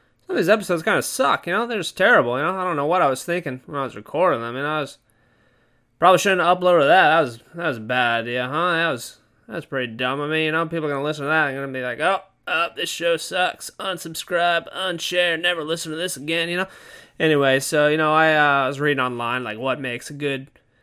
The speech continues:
a good podcast, you know, and then so they, like, they, uh, they, uh, they, uh,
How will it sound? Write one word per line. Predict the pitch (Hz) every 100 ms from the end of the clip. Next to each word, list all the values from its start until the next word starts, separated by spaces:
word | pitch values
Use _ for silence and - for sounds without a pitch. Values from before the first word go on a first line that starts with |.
| _ _ _
a | -
good | 131 123 -
podcast, | 143 131 135 - 156 147 139 139
you | 170
know, | 160 156
and | 156
then | 156
so | 156 165
they, | 151
like, | 147 135 131
they, | 147 139 131
uh, | 127 120 117 117
they, | 117 120 113
uh, | 110 104 101 92 87 - _ _ _ _ - - _ _
they, | 113 98
uh, | 98